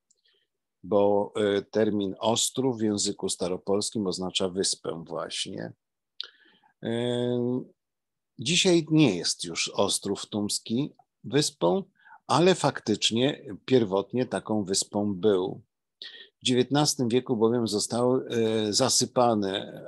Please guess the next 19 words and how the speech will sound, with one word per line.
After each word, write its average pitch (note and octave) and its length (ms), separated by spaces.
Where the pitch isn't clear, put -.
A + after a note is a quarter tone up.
odnogi, A2 800
e, A2 320
Odry, A2 580
e, G#2 200
i C#3+ 180
w - 60
ten B2+ 180
sposób - 540
ostrów G#2+ 380
został G#2+ 600
jakby G2+ 400
złączony G#2 840
ze G2+ 160
stałym G#2 420
lądem, F#2+ 540
już E2+ 140
przestał F2 440
być E2 240
wyspą. - 600